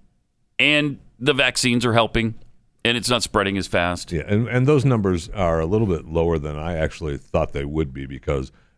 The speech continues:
Speaker 2: uh, you know, remember we talked about when, uh, I hate saying, when President Biden gave his, uh, little speech,
Speaker 1: Mm-hmm.
Speaker 2: his press conference. That wasn't a press conference, but, uh, talked about, uh, you know, the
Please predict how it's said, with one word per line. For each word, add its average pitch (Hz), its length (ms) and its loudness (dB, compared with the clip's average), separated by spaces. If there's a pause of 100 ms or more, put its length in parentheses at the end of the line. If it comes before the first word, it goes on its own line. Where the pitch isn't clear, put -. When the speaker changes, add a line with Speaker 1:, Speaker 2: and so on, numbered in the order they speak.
(140)
Speaker 2:
uh, 95 80 -2
you 104 120 -4
know, 92 80 0
remember 104 240 0
we 92 140 0
talked 95 260 0
about 87 260 0
when, 80 440 -4 (120)
uh, 65 540 -10 (580)
I 53 60 -20 (100)
hate 71 200 -20
saying, 69 260 -18 (200)
when 76 180 -4
President 78 460 2
Biden 71 440 2 (260)
gave 71 200 -2
his, 69 360 -4
uh, 67 40 -6
little 67 460 -4
speech, - 600 -4 (300)
Speaker 1:
Mm-hmm. 92 200 0
Speaker 2:
his 98 180 2
press 87 320 0
conference. 73 640 -8 (440)
That 78 120 -14
wasn't 71 260 -6
a - 40 -16
press 73 220 -4
conference, 73 360 -14
but, 107 280 -6
uh, 92 240 0
talked 85 300 -2
about, 80 400 -2
uh, 69 440 -6 (580)
you 82 80 -2
know, 55 180 -4 (140)
the 69 140 0